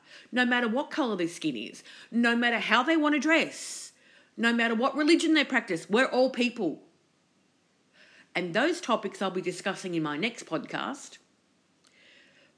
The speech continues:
But today we're about fashion. So I, again, I digress. These things get, make me very passionate and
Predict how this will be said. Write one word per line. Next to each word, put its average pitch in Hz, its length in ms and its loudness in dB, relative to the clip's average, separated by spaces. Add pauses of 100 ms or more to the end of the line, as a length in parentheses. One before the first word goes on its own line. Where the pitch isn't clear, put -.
But 294 280 4 (440)
today 180 460 -2
we're 208 100 -2
about 180 240 -4
fashion. - 300 -16 (160)
So 165 180 -8
I, 185 220 0
again, 202 400 0
I 302 80 4
digress. - 760 -4 (760)
These 233 200 0
things 233 300 0
get, 214 200 -2
make 196 240 -4
me 185 100 0
very 202 280 0
passionate 233 680 -6 (1300)
and 190 500 -2